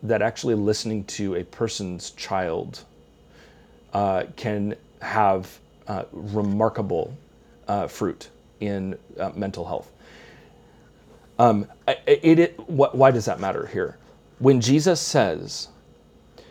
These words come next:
um, "Let the children come to me," we usually interpret that to mean actual literal children. And, and, and, and that's one element of the story of Jesus, no question. But I'm convinced that part of the way of Jesus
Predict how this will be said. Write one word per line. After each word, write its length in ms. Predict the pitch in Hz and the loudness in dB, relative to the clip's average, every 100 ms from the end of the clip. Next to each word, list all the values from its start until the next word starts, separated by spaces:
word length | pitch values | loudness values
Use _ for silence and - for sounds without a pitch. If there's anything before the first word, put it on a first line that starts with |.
| - _ - | -20 _ 0
um, 420 | 110 107 101 98 - - | 2 2 0 -4 -8 0
"Let 280 | 120 139 | 4 4
the 60 | 147 | 2
children 440 | - 127 117 110 92 | 2 2 2 0 -4
come 280 | 110 101 95 | -4 -6 -6
to 100 | 92 | -10
me," 260 | 76 - - _ _ _ _ - - - | -12 -14 -20 _ _ _ _ -20 -20 -4
we 140 | 117 123 | 0 4
usually 400 | 127 135 156 120 | 4 4 4 2
interpret 460 | 120 - 117 117 | 0 -2 -4 -2
that 180 | 113 101 | -2 -2
to 100 | 113 | -4
mean 180 | 107 98 | -4 -4
actual 420 | 104 110 120 104 | -4 -4 -2 0
literal 300 | 98 98 90 | 0 0 -2
children. 420 | - 80 73 65 - - - | -4 -8 -8 -12 -18 -16 -10
And, 180 | 104 - | -10 -8
and, 280 | 101 95 85 - | -8 -6 -8 -10
and, 220 | 95 90 - | -10 -8 -8
and 160 | 110 | -8
that's 260 | 107 131 - | 0 0 0
one 240 | 110 117 | -2 -2
element 380 | 110 123 120 104 | -2 -4 -4 -6
of 60 | 92 | -8
the 80 | 90 | -8
story 260 | - 85 | -6 -6
of 80 | 80 | -6
Jesus, 300 | 78 - - | -12 -14 -14
no 80 | 80 | -14
question. 360 | - - - - - - - | -14 -16 -18 -20 -20 -20 -4
But 100 | 110 | 2
I'm 160 | 120 143 | 2 2
convinced 480 | 160 120 120 104 | 0 0 -2 -2
that 180 | 107 - | -4 -6
part 480 | - - 120 113 113 | -10 0 2 2 0
of 280 | 98 95 95 | -8 -8 -8
the 60 | 92 | -4
way 180 | 90 | -2
of 100 | 82 | -2
Jesus 600 | - 87 78 73 - - | -6 -12 -10 -10 -12 -18